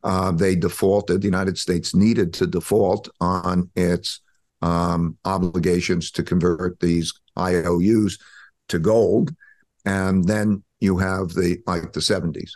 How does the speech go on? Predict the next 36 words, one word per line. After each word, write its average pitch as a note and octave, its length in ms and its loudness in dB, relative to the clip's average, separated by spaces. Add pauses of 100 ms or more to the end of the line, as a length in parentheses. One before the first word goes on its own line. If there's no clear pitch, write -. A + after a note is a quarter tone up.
Uh, G2 160 -2 (160)
but A2 160 0
anyway, A2+ 400 2 (440)
you A2+ 120 4
have B2+ 300 0
these A2 280 0
cycles A#2 800 -2
in G2 140 2
which G2 300 0
then F#2+ 360 0
debt G2+ 320 -2
rises F#2+ 840 0 (400)
and G2+ 200 0
in, G#2 300 0
and G2 240 0
gaps G2 380 -2
occur F#2 480 0
and E2+ 120 -2
so E2 220 -2
on. - 300 -4
And A2 260 0
then B2 300 0 (240)
you A#2 140 4
find A2+ 380 -2
yourself G#2 600 0
in A2 160 2
the G#2 100 0 (140)
position G2 600 0 (200)
that F#2+ 200 -2
we G2+ 140 0
find C#3+ 300 0
ourselves. - 540 -4 (480)
Um, F#2 480 2
you F#2+ 200 2
find G#2+ 300 0
ourselves F#2+ 580 0